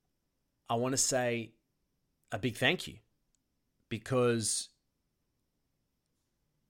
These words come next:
what this man did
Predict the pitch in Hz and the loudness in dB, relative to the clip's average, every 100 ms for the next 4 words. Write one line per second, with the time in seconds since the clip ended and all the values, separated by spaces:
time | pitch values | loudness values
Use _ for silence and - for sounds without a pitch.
0 | _ _ _ _ _ _ - 107 107 131 | _ _ _ _ _ _ -16 -6 6 6
1 | 139 - _ _ _ _ _ _ _ _ | 6 0 _ _ _ _ _ _ _ _
2 | _ _ 117 123 123 127 123 127 113 98 | _ _ -4 0 0 2 0 0 -2 -2
3 | 98 131 | -4 -6